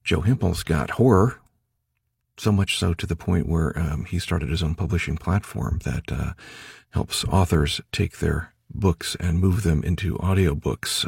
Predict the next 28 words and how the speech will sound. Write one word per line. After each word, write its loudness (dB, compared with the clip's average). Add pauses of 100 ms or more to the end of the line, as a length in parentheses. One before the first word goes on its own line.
of, -6
uh, -4 (520)
for 4
horror. 2 (100)
And, -4
uh, -4
what 0
a -2
great 0
brand 4
that 4
is. -6 (340)
So -2
now 6
he's 4
known 6
as 4
the 0
horror 2
guy. -8 (380)
And 4
there's 6
others 4
in -2
that -4
space -2
as 0
well. 4